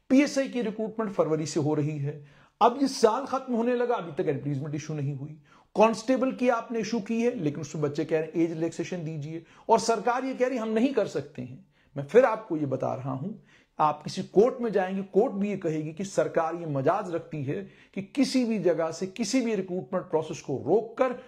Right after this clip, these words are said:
उस सारे रिक्रूटमेंट प्रोसेस को दोबारा से शुरू करने की ताकत सरकार के पास है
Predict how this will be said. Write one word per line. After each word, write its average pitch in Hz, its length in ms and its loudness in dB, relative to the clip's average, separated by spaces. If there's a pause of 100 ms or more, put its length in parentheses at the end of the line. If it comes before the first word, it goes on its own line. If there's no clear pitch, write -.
(200)
उस - 180 -6
सारे 247 280 4
रिक्रूटमेंट 185 460 -6
प्रोसेस 151 300 -4
को 233 140 -8
दोबारा 147 480 0
से 220 140 -8
शुरू 175 220 -2
करने 151 300 -2
की 156 120 -12
ताकत 147 440 0
सरकार 143 460 0
के 151 80 -6
पास 165 360 -2
है 233 240 2